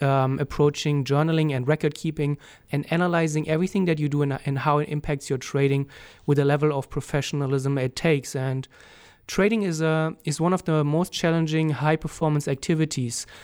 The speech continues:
It is you against yourself every single day. You're not competing against other traders.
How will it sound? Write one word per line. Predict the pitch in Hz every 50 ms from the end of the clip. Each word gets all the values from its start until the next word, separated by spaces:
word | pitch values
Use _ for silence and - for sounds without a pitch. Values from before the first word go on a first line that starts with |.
| - - - -
It | - 151
is | 147 139 131 143
you | 147 160 196 208 220 233
against | 175 151 160 156 156 156 - -
yourself | 147 147 - - - 160 143 135 135 - -
every | 143 139 143 165
single | 160 - - 165 165 170 165
day. | 160 165 170 170 170 - - - - - -
You're | 156 143
not | 143 156 175 -
competing | - 180 160 - 170 165 170 156
against | 151 143 151 147 147 - -
other | 147 147 151
traders. | 147 - - 156 151 147 156 156 151 147 -